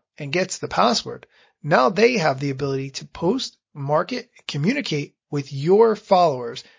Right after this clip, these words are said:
you've worked really, really hard to cultivate and build relationships with. Now, how does this happen?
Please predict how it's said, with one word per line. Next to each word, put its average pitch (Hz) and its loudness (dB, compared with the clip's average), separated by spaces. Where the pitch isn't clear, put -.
you've 240 -8
worked 170 -6
really, 175 0
really 208 6
hard 185 4
to 135 -6
cultivate 135 0
and 143 -6
build 160 6
relationships 139 -2
with. - -14
Now, 170 4
how - 4
does 240 0
this 175 -2
happen? - -6